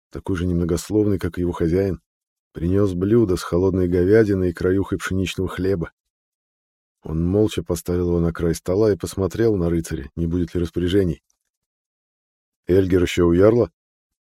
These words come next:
спросил Барион. «Его пажи ждут на лестнице у двери. Мне покараулить?»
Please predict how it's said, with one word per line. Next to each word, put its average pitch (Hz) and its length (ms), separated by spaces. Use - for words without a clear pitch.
спросил - 460
Барион. 78 420
«Его 76 360
пажи 95 380
ждут 82 300
на 85 100
лестнице 82 480
у 76 80
двери. 73 340
Мне 80 240
покараулить?» 85 640